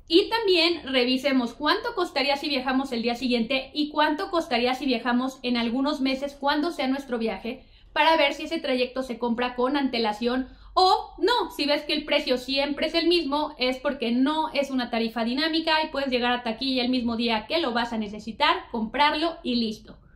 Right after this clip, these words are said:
Pero ya cuando hablamos de trayectos costosos, sí vale la pena ir reservando previamente.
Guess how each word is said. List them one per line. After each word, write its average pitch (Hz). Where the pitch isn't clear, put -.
Pero 359
ya 392
cuando 339
hablamos 294
de 240
trayectos 233
costosos, 320
sí 277
vale 277
la 240
pena 254
ir 254
reservando 240
previamente. 208